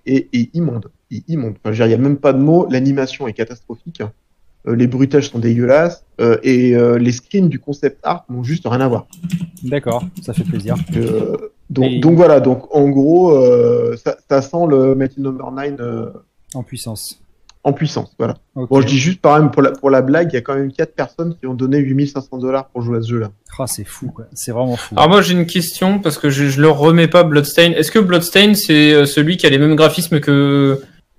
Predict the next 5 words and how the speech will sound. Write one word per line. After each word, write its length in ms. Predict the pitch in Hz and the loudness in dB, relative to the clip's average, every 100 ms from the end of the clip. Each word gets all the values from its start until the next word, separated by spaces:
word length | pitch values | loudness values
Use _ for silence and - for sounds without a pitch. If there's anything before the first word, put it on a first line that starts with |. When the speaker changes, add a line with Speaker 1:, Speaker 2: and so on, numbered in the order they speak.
| - | -6
Speaker 3:
que, 100 | - | 2
euh, 1700 | 143 139 131 127 127 120 120 120 120 117 113 107 101 110 110 123 117 - | 4 8 8 8 8 8 6 6 4 2 0 -2 -4 -6 -8 -10 -12 -8
que 140 | 135 | -4
Castlevania 500 | 131 139 151 143 147 | -2 2 6 6 6
nes ? 200 | 143 139 | 6 4